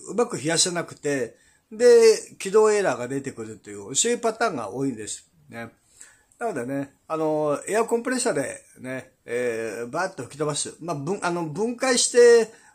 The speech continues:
ファンをきれいにできればいいんだけど、なかなかできないからね、今のやつって。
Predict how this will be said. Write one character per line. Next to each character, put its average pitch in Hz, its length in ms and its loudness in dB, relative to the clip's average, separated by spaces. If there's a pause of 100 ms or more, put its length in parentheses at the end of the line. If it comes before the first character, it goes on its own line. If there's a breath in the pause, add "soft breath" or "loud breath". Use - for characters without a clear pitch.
(120)
フ 269 40 2
ァ - 20 2
ン 247 160 2
を 127 240 -4 (100)
き 170 140 -6
れ 226 100 6
い 202 60 0
に 131 320 -4
で 135 100 -6
き 208 100 -6
れ 233 120 4
ば 147 120 2
い 139 60 0
い 143 60 0
ん 139 80 0
だ 123 100 -6
け 117 80 -10
ど、 127 340 -4 (320 soft breath)
な 180 80 -10
か 214 120 0
な 233 80 0
か 214 80 2
で 151 160 -2
き - 80 -2
な 233 100 0
い 170 80 -2
か 110 80 -10
ら 85 140 -12
ね、 131 300 -12 (200)
今 156 220 -2
の 117 80 -6
や 113 120 -6
つ - 260 -8
っ - 20 -20
て。 90 180 -16